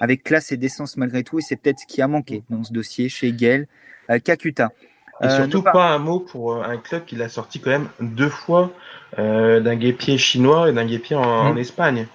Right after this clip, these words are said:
Speaker 2: Hein,
Speaker 1: Tout à fait.
Speaker 2: et le, le club a quand même, l'a quand même, lui a sauvé la mise à deux reprises, hein,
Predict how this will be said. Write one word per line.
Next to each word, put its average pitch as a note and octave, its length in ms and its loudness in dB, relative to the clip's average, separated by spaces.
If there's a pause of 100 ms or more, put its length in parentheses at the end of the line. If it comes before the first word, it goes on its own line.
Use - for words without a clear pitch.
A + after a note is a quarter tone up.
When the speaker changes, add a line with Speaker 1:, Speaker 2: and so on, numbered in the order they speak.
(320)
Speaker 2:
Hein, A#2 340 -2
Speaker 1:
Tout G2+ 60 -10
à A2 60 -4
fait. G#2 220 -2
Speaker 2:
et G2+ 40 -6 (440)
le, G#2+ 180 2
le A#2+ 140 2
club D3 280 2
a A#2 80 2
quand B2 120 -2
même, B2 160 2
l'a A#2+ 120 2
quand A#2+ 120 0
même, B2 120 4 (180)
lui B2 140 2
a A#2+ 40 4
sauvé B2 260 2
la B2 120 6
mise D#3 320 -4
à A#2 80 0
deux A#2+ 160 -2
reprises, C#3 500 0 (720)
hein, B2 80 2